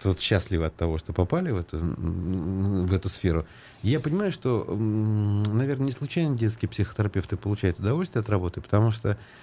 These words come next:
э, детское сознание, оно изначально здорово. То есть, э, там, там хорошая, м, скажем, база для того, чтобы сформировать то, что было бы необходимо. Поэтому если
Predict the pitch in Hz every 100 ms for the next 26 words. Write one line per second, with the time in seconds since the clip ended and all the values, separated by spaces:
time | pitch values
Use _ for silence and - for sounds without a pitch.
0 | - - - 107 120 143 120 107 120 147
1 | 175 123 98 127 113 117 110 113 98 87
2 | 95 95 78 64 - - - - - -
3 | 62 58 69 131 120 113 92 - 131 -
4 | - 123 165 127 90 71 - 95 95 92
5 | 92 85 - - - - - - 107 98
6 | 92 92 139 107 95 92 92 123 180 180
7 | - 101 101 95 95 - 101 104 110 107
8 | - - 131 135 117 - 98 101 95 90
9 | 98 87 87 87 87 - 90 85 65 58
10 | - - - 110 123 131 131 147 - 131